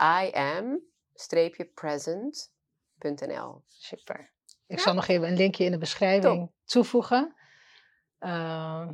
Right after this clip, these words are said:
Speaker 2: dan kan je gewoon lekker makkelijk op klikken.
Speaker 1: Ja, als jij het leuk vindt, mag je er ook, eh, een keer bij zijn. Vind
Speaker 2: In
Speaker 1: je dat
Speaker 2: Spanje?
Speaker 1: leuk? Nee,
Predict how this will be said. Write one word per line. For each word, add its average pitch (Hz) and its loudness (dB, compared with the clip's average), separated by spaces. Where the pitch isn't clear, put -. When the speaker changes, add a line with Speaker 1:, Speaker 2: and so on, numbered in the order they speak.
Speaker 2:
dan 165 -12
kan 156 -6
je 156 -2
gewoon 156 -6
lekker 151 -4
makkelijk 156 -6
op - -12
klikken. 180 -2
Speaker 1:
Ja, 302 2
als 311 2
jij 254 12
het 339 6
leuk 175 10
vindt, 160 -2
mag 170 0
je 175 -2
er 147 4
ook, - 0
eh, 151 -2
een 151 -6
keer 147 0
bij 131 -2
zijn. - -6
Vind - -12
Speaker 2:
In 220 4
Speaker 1:
je 233 6
dat 240 2
Speaker 2:
Spanje? 254 10
Speaker 1:
leuk? 165 -4
Nee, 269 6